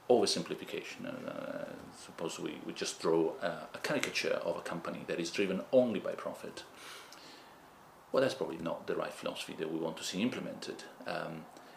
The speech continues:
I mean, it's been a long time since we started talking about not just shareholders, but also stakeholders, and every company decent today also has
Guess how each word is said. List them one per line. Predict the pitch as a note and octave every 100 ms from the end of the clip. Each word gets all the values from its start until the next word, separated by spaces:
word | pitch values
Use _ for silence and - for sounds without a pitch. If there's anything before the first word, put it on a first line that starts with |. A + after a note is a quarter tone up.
| -
I | -
mean, | E2
it's | D#2
been | F#2
a | D#2+
long | F2+ F2+
time | - E2+ D#2+
since | - -
we | E2
started | - E2 - -
talking | E2 - E2
about | D#2 - - - - - -
not | F#2 F2+
just | - - -
shareholders, | - - F#2 F#2+ A2 G#2 A#2 A#2 -
but | F2+
also | E2 - -
stakeholders, | - - G2 G#2+ - A2+ A2+ A2+ A2+ - -
and | E2 D#2+ D#2+ E2 -
every | F2+ F2+
company | - F2 F2+ F2 E2 -
decent | E2+ - E2+
today | - - D#2 E2
also | D#2+ D2+ - E2 E2
has | E2+ D#2 E2